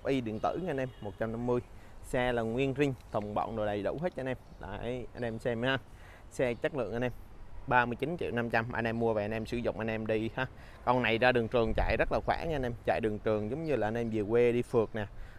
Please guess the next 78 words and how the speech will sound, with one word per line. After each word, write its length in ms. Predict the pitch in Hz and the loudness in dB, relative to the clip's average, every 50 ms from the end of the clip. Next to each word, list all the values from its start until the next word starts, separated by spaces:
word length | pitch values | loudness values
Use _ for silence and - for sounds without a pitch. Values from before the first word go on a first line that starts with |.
| - - - | -14 -14 -8
Đó 180 | - 107 131 135 | -4 -2 -2 -2
là 120 | - 110 | -2 -2
anh 140 | 107 110 117 | -2 0 0
em 140 | 120 120 117 | 0 0 2
đi 140 | 120 120 117 | 2 2 2
mấy 140 | 123 135 139 | 2 0 0
con 240 | - 120 120 117 | 0 0 0 0
này 120 | 110 104 98 | 0 -2 -2
tuyệt 220 | - 110 101 - | -2 -4 -2 2
vời 200 | 117 107 104 104 | 2 4 4 4
luôn 140 | 110 117 120 | 2 2 2
anh 100 | 120 120 | 2 0
em. 100 | 117 113 - - - - - - | 0 -2 -2 -4 -4 -6 -6 -6
Đó, 300 | 101 95 98 101 120 - - | -4 -4 -2 -4 -4 -4 -6
anh 80 | 90 110 | -6 -6
em 160 | 110 107 107 | -6 -4 -4
mình 220 | 104 101 98 98 98 - - - - - - - - - - | -4 -4 -4 -6 -8 -10 -14 -18 -18 -18 -18 -16 -16 -14 -4
mấy 140 | - 147 180 | -2 0 2
dòng 180 | 175 135 120 120 | 2 2 2 2
này 120 | 123 120 | 0 0
thì 140 | 120 127 120 | 0 -2 -2
phụ 200 | - - 131 123 | -2 -2 -2 0
tùng 220 | - 120 123 120 | 2 0 2 2
thay 140 | 123 131 131 | 2 0 2
thế 200 | 151 143 147 180 | 2 0 0 0
nó 100 | 214 190 | -2 -4
cũng 120 | - 120 | -6 -6
rất 180 | 120 165 - - | -8 -8 -6 -6
là 40 | 120 | -6
dễ 280 | 110 107 85 71 127 165 | -4 -4 -4 -4 -4 -6
nè, 80 | 156 131 - - | -6 -8 -8 -6
bên 160 | - 123 127 | -4 -4 -4
mình 140 | 123 120 110 110 | -2 -4 -2 -2
có 60 | 123 | 0
bán 220 | 135 143 160 196 185 | 0 0 0 0 -2
đầy 180 | 120 101 104 | -2 -2 -2
đủ 160 | 101 - - 143 | -4 -6 -6 -6
hết 60 | 170 170 - | -6 -4 -4
cho 60 | 156 | -4
anh 80 | 139 | -2
em 160 | 127 120 120 120 | -2 -2 -2 -2
mình 160 | 113 107 107 | -2 -2 -2
thay 140 | 113 120 113 | -2 -2 -2
thế 220 | 127 127 143 185 | -2 -2 -2 0
luôn. 120 | 208 147 120 - - | 0 -2 -4 -4 -8
Anh 100 | 120 117 | -6 -6
em 160 | 117 117 117 | -4 -2 -2
nào 100 | 113 104 | -2 -4
cần 220 | - 104 104 101 | -4 -4 -6 -4
mua 160 | 107 107 113 113 | -2 -2 -2 -2
thì 240 | - 117 107 101 98 - - - - - - - - | -2 -2 -2 -2 -4 -6 -14 -18 -18 -18 -18 -18 -6
sau 180 | - - 131 127 | 0 2 2 4
này 160 | 123 113 113 | 4 4 4
anh 100 | 117 120 | 4 2
em 240 | 127 127 127 127 127 | 2 0 0 0 0
mà 180 | 123 113 113 113 - | 0 0 -2 -2 -2
cần 200 | 113 110 110 113 | -2 0 0 0
mua 100 | 120 120 | 0 0
phụ 160 | - 127 120 | 0 0 0
tùng 200 | - 113 107 107 | 0 0 -2 -2
xe 220 | - 123 117 120 | -4 -4 -4 -2
thì 80 | 120 113 | -2 -2
bên 180 | 107 113 113 | -2 -2 -4
mình 140 | 113 104 101 | -4 -4 -4
có 80 | 98 120 | 0 0
bán 200 | 127 135 160 180 | 0 0 0 -2
đầy 180 | 156 107 104 | -2 -2 -2
đủ 100 | 98 92 | -2 -2
nha. 200 | 76 131 147 139 120 - - - - - - - - - - | -4 -4 -4 -4 -6 -6 -14 -20 -20 -20 -20 -20 -20 -18 -6
Xe 220 | - - 160 160 147 | 2 4 4 4 6
thì 120 | 156 147 | 4 2
em 140 | 147 156 139 | 2 2 2
kiểm 160 | 135 135 139 | 0 0 2
tra 160 | 156 156 156 | 4 4 4
rất 120 | 160 190 190 | 4 2 0
là 100 | 156 117 | 0 2
kỹ 260 | - 120 - - 185 | 2 0 2 2 2
rồi, 140 | 175 139 | 2 2